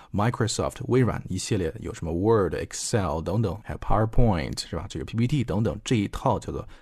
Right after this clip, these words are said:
software package。所以这个package就是有一种啊，一套啊，一系列这个意思。另外在一些外企当中，经常这个给你谈薪资的时候是吧？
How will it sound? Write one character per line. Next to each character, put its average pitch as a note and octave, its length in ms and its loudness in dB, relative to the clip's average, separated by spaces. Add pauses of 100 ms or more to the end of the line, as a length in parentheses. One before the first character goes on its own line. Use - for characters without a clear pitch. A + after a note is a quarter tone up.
software - 460 -4
package。 - 560 -8 (440)
所 - 100 0
以 B2 60 4
这 B2 60 4
个 A#2 60 2
package A#2+ 460 2
就 G#2+ 140 0
是 G#2 140 2
有 E2 120 0
一 F#2 120 2
种 F2 280 -2
啊， - 120 -8
一 E2 180 -6
套 - 360 -2
啊， F2+ 140 -6
一 E2+ 140 -4
系 D3 220 0
列 D3 260 6
这 - 140 -4
个 F2 100 -4
意 D#2+ 140 -4
思。 - 200 -10 (560)
另 D3+ 100 2
外 D#3+ 40 6
在 D#3 140 6
一 D3 60 6
些 C3+ 100 6
外 C#3+ 200 4
企 A2 100 0
当 G2 160 2
中， A2 180 2
经 A#2 140 -2
常 A#2 100 4
这 A2+ 120 2
个 G#2+ 80 -2
给 G#2+ 60 -2
你 F#2+ 100 0
谈 - 300 -4
薪 B2 220 4
资 B2 120 4
的 A#2+ 100 6
时 G#2+ 120 -4
候 D#2 140 -2
是 F#2+ 80 -8
吧？ F#2+ 160 -6